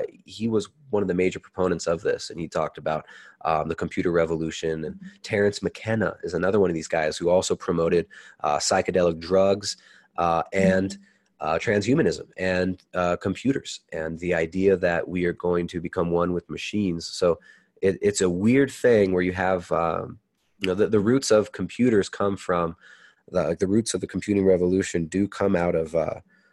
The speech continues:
some really interesting characters that were connected to, um, you know, intelligence agencies and stuff, and people involved in it, uh, the ideas of, uh, social engineering. Um,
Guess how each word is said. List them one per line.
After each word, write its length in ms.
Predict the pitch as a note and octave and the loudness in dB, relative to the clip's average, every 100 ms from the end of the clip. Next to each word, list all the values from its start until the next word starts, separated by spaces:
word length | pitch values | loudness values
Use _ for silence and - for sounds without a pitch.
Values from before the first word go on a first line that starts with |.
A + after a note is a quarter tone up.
| _ | _
some 200 | - F2 | -4 -2
really 280 | G#2 B2+ B2 | 4 4 4
interesting 640 | B2 B2 B2 A2+ - G2+ | 4 2 4 0 0 -2
characters 600 | F#2+ G#2+ G2+ F#2 F2 E2+ | 0 4 4 4 2 0
that 160 | F2 - | 0 0
were 240 | F#2 F2+ | 2 2
connected 500 | E2+ A2+ A2+ A2 G2 | 2 2 2 0 -2
to, 320 | F2 G#2 F#2+ E2+ | 0 0 2 2
um, 400 | E2+ E2 F2 - | 2 0 -2 -2
you 120 | G#2 | 2
know, 40 | |
intelligence 460 | F#2 F2+ F2 E2+ F2 | 2 2 0 0 -2
agencies 460 | E2 E2+ E2 D#2+ D#2+ | -4 -4 -8 -10 -10
and 80 | |
stuff, 360 | - E2+ E2 - | -8 -4 -4 -6
and 100 | - _ - _ | -18 _ -20 _
people 260 | - A2+ G2 | -4 2 2
involved 480 | F2+ E2 F2 E2+ E2 | 4 2 2 0 -2
in 140 | E2 | -2
it, 180 | E2 D#2+ - | -2 -4 -4
uh, 100 | D#2 | -6
the 140 | F2 | -4
ideas 640 | F2 E2 F2 F2 E2+ - - | -4 -4 -4 -4 -4 -6 -10
of, 300 | - D2+ D2+ | -4 -4 -2
uh, 160 | - - - | -4 -6 -8
social 400 | - G2 E2+ F2 | 0 0 2 -2
engineering. 560 | D#2 D#2+ E2 F2 D#2+ - _ _ _ _ _ - - | -2 -4 -4 -2 -4 -10 _ _ _ _ _ -18 -16
Um, 260 | - - | -16 -20